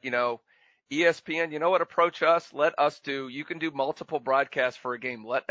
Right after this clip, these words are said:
let us broadcast the game. You and Dominic and whoever else on our staff, you'll get a real perspective from F S U fans. They'd much rather listen to that than that nonsense that you're doing on there that nobody wants to hear. And these guys that are ill prepared, I mean, just do it. Do you wanna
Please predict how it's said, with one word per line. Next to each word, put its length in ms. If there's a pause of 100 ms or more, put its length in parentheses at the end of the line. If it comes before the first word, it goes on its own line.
(160)
let 240
us 200
broadcast 600
the 60
game. 420
You 200
and 100
Dominic 540
and 100
whoever 340
else 200
on 60
our 100
staff, 340
you'll 140
get 160
a 40
real 300
perspective 600
from 160
F 160
S 160
U 100
fans. 420 (460)
They'd 160
much 280
rather 240
listen 320
to 80
that 260
than 80
that 180
nonsense 720
that 140
you're 240
doing 320
on 140
there 100
that 160
nobody 400
wants 340
to 100
hear. 440
And 180
these 140
guys 260
that 100
are 120
ill 180
prepared, 640 (1000)
I 100
mean, 200
just 260
do 200
it. 120
Do 60
you 80
wanna 320